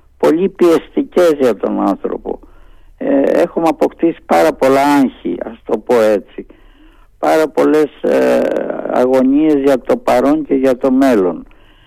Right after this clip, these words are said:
Η πανδημία, ο πόλεμος, η ακρίβεια και επιπλέον η κλιματική αλλαγή που δεν ξέρουμε πόσο γρήγορα θα φανεί ακόμα περισσότερο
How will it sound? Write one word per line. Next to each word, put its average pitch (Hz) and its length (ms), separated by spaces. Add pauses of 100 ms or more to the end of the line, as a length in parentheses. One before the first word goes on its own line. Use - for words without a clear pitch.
(300)
Η - 140
πανδημία, 143 1080 (200)
ο - 160
πόλεμος, 156 840
η 131 160
ακρίβεια 165 840 (640)
και - 80
επιπλέον 185 840 (420)
η 135 120
κλιματική 151 760
αλλαγή 165 380
που 139 200
δεν 170 280
ξέρουμε 151 600 (920)
πόσο 143 520
γρήγορα 131 720 (800)
θα 127 240
φανεί 127 540 (140)
ακόμα 143 600
περισσότερο 135 1000